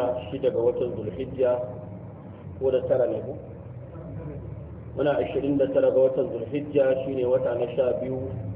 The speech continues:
cikin watannin Musulunci, hijiran manzon Allah sallallahu alaihi wa alihi wa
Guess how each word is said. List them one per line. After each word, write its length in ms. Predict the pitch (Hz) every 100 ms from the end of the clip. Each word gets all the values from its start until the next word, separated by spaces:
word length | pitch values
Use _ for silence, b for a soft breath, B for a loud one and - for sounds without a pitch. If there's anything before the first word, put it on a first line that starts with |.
| - - - - - -
cikin 240 | - 113 143
watannin 400 | 139 131 120 123
Musulunci, 640 | 131 123 135 131 131 127
hijiran 320 | 131 127 135
manzon 400 | 131 120 131 127
Allah 240 | 131 139 123 -
sallallahu 520 | 139 135 123 127 -
alaihi 320 | 117 127 123
wa 160 | 120 113
alihi 320 | 127 123 120
wa 160 | 117